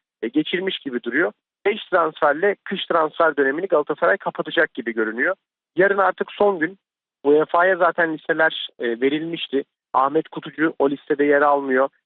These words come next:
Lemina yine Frankowski ile birlikte bu üç futbolcu listede yok. Şöyle bir detay vereyim. Icardi, e, takımdaki şu anda on beşinci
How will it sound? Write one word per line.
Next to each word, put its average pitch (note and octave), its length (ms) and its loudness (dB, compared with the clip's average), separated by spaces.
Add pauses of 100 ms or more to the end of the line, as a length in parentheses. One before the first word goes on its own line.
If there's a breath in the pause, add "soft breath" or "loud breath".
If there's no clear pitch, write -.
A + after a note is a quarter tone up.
(160)
Lemina D#3+ 440 0 (240)
yine B2+ 300 -2 (120)
Frankowski C3+ 600 0
ile A#2+ 160 -4
birlikte A#2+ 360 -4
bu D3+ 100 -2
üç - 140 -6
futbolcu A#2+ 560 -6 (320)
listede C3 400 -2
yok. C#3+ 300 0 (520)
Şöyle G#3 280 2
bir G3+ 60 -14
detay F#3 340 2
vereyim. E3 320 -4 (440)
Icardi, G#3 640 0 (280)
e, - 80 -12
takımdaki F3 600 -4
şu F#3+ 140 2
anda F#3 240 2
on F#3+ 300 2
beşinci D#3+ 540 -4